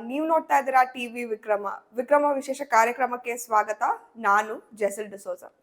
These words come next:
ಒಂದು ದೇಶದ ಒಳಗೆ ಮುಸ್ಲಿಮರನ್ನ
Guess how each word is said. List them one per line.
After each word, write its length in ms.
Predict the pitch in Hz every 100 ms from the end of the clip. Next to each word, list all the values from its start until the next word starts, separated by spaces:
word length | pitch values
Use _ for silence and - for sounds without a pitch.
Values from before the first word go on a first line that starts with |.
| _ _ _ _ _ -
ಒಂದು 320 | 277 311 233
ದೇಶದ 320 | 247 311 370
ಒಳಗೆ 540 | 339 269 277 226 185 -
ಮುಸ್ಲಿಮರನ್ನ 840 | 220 220 233 302 302 285 240 220